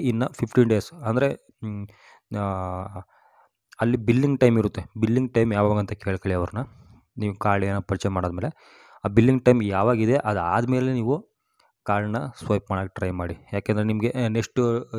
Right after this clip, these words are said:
ಇನ್ನು ಟೂ ಡೇಸ್ ಬಿಟ್ಕೊಂಡು ಬಿಲ್ಲಿಂಗ್ ಟೈಮ್ ಇರುತ್ತೆ. ಇವಾಗ ಸ್ವೈಪ್ ಮಾಡಿದ್ರೆ ನೆಕ್ಸ್ಟ್ ಬಿಲ್ಲಿಂಗ್ ಟೈಮಲ್ಲಿ ಏನು ಮಾಡಬೇಕಾಗುತ್ತೆ, ನೀವು ಅಮೌಂಟ್ನ ಕಟ್ಟಬೇಕಾಗುತ್ತೆ, ಅದಕ್ಕೂ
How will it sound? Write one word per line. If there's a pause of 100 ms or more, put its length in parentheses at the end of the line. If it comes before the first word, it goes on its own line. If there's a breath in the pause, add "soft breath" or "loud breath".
(100)
ಇನ್ನು (200)
ಟೂ
ಡೇಸ್
ಬಿಟ್ಕೊಂಡು
ಬಿಲ್ಲಿಂಗ್
ಟೈಮ್
ಇರುತ್ತೆ. (400)
ಇವಾಗ
ಸ್ವೈಪ್
ಮಾಡಿದ್ರೆ (600 soft breath)
ನೆಕ್ಸ್ಟ್
ಬಿಲ್ಲಿಂಗ್
ಟೈಮಲ್ಲಿ
ಏನು
ಮಾಡಬೇಕಾಗುತ್ತೆ, (240)
ನೀವು (520)
ಅಮೌಂಟ್ನ
ಕಟ್ಟಬೇಕಾಗುತ್ತೆ,
ಅದಕ್ಕೂ